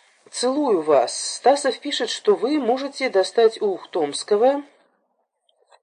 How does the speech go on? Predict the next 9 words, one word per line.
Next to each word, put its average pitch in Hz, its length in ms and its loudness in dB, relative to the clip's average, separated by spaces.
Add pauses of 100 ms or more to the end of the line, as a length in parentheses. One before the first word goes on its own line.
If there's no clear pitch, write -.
(840)
Лао 254 380 4
Цзы, 170 400 -4 (360)
Тао 285 340 2
Те 247 220 -6
Кинг 147 420 -6
или 185 240 0
Писание 214 520 2
о - 20 2
нравственности. 139 1080 0